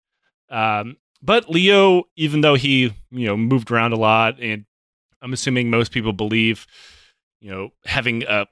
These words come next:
a comfort, comforting home life with his aunt, which he did have, would kinda make him soft, but he did, he was not. He spent his youth working in fields and doing manual labor until eventually he's like, "Yep, this sucks." <laughs>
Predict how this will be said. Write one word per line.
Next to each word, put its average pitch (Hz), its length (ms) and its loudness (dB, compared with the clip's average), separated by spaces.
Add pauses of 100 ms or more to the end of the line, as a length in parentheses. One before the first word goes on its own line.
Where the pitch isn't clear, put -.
(140)
a 117 80 -8
comfort, - 400 -4 (300)
comforting 127 320 -2
home 120 240 0
life 113 180 2
with 107 80 -4
his 98 220 -4
aunt, 131 180 -2
which - 120 -8
he - 60 -8
did 101 120 -6
have, 95 280 -6
would 113 140 -6
kinda 120 180 -4
make 110 240 -2
him 98 120 -8
soft, - 560 0 (260)
but 104 100 -18
he 104 60 -10
did, 98 240 -8
he 110 200 -6 (120)
was 95 160 -6
not. 95 320 -8 (140)
He 139 200 -4
spent 127 420 -6
his 120 180 -2
youth 123 240 0
working 117 360 -2
in 101 120 -2
fields 110 360 -2
and 101 80 -6
doing 101 240 -2
manual 101 380 -4
labor 92 340 -4
until 95 220 -8
eventually 104 360 -4
he's 98 100 -12
like, 95 160 -12
"Yep, 120 220 -2 (580)
this 170 120 0
sucks." - 720 2
<laughs> - 40 -20